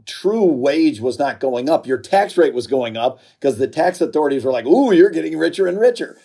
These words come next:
And they changed that. So the tax code is now indexed to inflation, but people are still just as mad as they were before. So maybe the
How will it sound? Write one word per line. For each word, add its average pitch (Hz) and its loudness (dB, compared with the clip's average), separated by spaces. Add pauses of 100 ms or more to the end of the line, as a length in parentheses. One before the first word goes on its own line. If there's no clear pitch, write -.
(280)
And 151 0 (180)
they 175 4
changed 202 -4
that. - -4
So 170 4
the 127 -4
tax - 0
code 170 4
is 131 -6
now 160 0
indexed - -2
to 123 -4
inflation, 104 -12 (360)
but 135 0
people 170 0
are 139 6
still 156 2
just 143 0
as 127 -4
mad 135 2
as 117 -4
they 127 -4
were 123 -2
before. 113 -2
So 120 -4
maybe 131 -6
the 117 0